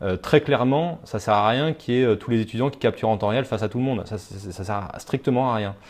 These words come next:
Donc, euh, bien entendu, à ce moment-là, c'est, euh, c'est, c'est,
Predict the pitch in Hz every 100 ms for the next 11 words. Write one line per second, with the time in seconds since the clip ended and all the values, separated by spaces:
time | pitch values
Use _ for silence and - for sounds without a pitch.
0 | - - _ 110 107 104 104 98 95 95
1 | 95 117 123 139 135 131 143 160 - 117
2 | 120 143 143 - 92 90 90 92 92 -
3 | 90 -